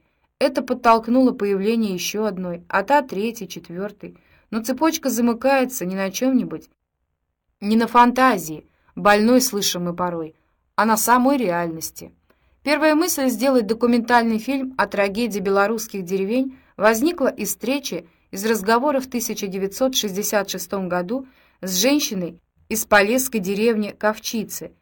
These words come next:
Её рассказы, как немцы, выбив из Ковчиц нас, партизан, согнали к канаве жителей, всех убили и, навалив соломы, подожгли, и как она с сыном вначале уснул от ужаса,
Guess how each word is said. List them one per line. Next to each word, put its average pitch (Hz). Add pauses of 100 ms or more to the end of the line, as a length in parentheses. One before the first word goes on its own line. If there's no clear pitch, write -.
(220)
Её 220
рассказы, 226
как 208
немцы, 254
выбив 202 (460)
из -
Ковчиц 220
нас, 233
партизан, 233
согнали 269
к 269
канаве 196
жителей, 185
всех 214
убили 214 (260)
и, 190
навалив 240
соломы, 247
подожгли, 190
и -
как 262
она 262
с 285
сыном 277
вначале 196
уснул 190
от 175
ужаса, 170